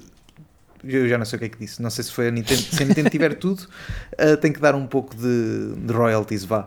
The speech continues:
à, à empresa. Se for a empresa a ter tudo, provavelmente só pagará à Nintendo a licença para, para lá ter o jogo, porque de facto a Nintendo só faz a distribuição do jogo,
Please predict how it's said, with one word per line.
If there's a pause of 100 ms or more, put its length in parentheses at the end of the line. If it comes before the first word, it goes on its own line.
à,
à
empresa.
Se
for
a
empresa
a
ter
tudo, (440)
provavelmente
só
pagará
à
Nintendo
a
licença
para, (140)
para
lá
ter
o
jogo,
porque (320)
de
facto
a
Nintendo
só
faz
a
distribuição
do
jogo,